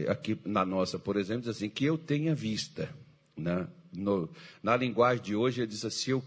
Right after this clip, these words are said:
quero ver de novo", né? "Eu quero voltar a ver", numa, numa outra linguagem. Então, é, isso mostra, por exemplo, pra nós,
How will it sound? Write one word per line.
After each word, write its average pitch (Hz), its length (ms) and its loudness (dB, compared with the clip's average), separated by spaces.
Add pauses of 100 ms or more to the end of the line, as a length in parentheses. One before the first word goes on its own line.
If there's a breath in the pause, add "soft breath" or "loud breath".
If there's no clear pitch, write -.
quero 170 360 6
ver 135 340 0
de 123 160 0
novo", 107 760 2 (720 loud breath)
né? 90 240 2
"Eu 95 100 4
quero 160 380 4
voltar 143 600 4
a 139 80 4
ver", 110 580 0
numa, 101 520 0
numa 95 160 0
outra 104 480 0
linguagem. 87 560 0 (500 loud breath)
Então, 135 600 2 (420 loud breath)
é, 113 360 6
isso 147 360 2
mostra, 127 640 2
por 95 240 -4
exemplo, 90 580 -4
pra 80 220 -4
nós, 104 560 2